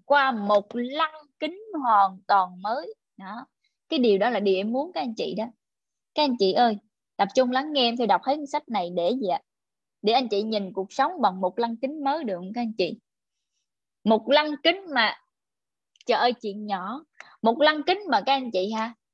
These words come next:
mở mắt dậy là anh chị, vừa mở mắt ra là anh chị phóng ra khỏi cái giường và anh chị hành động về mục tiêu của mình.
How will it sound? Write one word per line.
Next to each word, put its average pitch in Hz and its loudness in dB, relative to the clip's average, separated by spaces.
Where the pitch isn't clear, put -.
mở 208 6
mắt 415 2
dậy 208 4
là 202 0
anh 202 -8
chị, 196 -6
vừa 220 6
mở 196 2
mắt 381 -2
ra 247 2
là 202 0
anh 196 -6
chị 190 -6
phóng 349 0
ra 269 4
khỏi 233 2
cái 269 -10
giường 196 -8
và 180 -2
anh 196 -6
chị 214 -4
hành 247 -2
động 233 2
về 233 -2
mục 214 -4
tiêu 247 -2
của 294 -10
mình. 202 -6